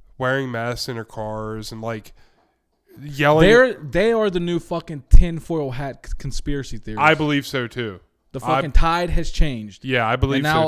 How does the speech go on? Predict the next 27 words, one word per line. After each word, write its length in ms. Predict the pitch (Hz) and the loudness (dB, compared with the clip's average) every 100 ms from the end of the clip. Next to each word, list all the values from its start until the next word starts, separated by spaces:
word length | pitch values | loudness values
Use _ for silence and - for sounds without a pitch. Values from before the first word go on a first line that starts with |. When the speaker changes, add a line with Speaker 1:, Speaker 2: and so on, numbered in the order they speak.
| 147 | 2
Speaker 2:
all 160 | 156 | 2
those 220 | 147 139 - | 0 -2 6
people 320 | - 113 107 | 6 6 -2
wear 180 | 107 104 | -4 -8
that 200 | 101 - | -10 -14
shit. 300 | - 107 104 | -14 -14 -14
Speaker 1:
Mm-hmm. 440 | 131 143 143 135 139 _ _ _ _ _ _ _ - - _ | -12 -12 -12 -14 -18 _ _ _ _ _ _ _ -18 -18 _
The 120 | 147 143 | -8 -2
mask 360 | 135 127 - | 0 0 -2
is 140 | 123 110 | -8 -8
a 40 | |
new 140 | 117 117 | -10 -10
tinfoil 520 | - 107 - 107 101 | -10 -12 -10 -10 -10
hat. 280 | 104 95 _ _ - | -10 -12 _ _ -2
Uh, 120 | 160 135 | -2 -2
especially 440 | 156 - 233 208 | -2 2 2 2
when 120 | 180 | 0
you're 100 | 156 131 | 2 0
in 60 | |
your 80 | 117 | -2
car. 380 | - 110 82 _ _ _ _ _ | -4 -6 -8 _ _ _ _ _
I'm 120 | 160 | 2
not, 360 | 196 196 156 - 151 | 6 6 4 -8 -8
I'm 140 | 185 | 2
not 220 | 196 175 | 2 2
anti-mask. 720 | 165 170 - 151 143 127 180 - | 0 -2 -2 -4 -2 0 0 2
Speaker 2:
Everywhere. 560 | 175 143 131 110 101 | 4 4 2 0 -6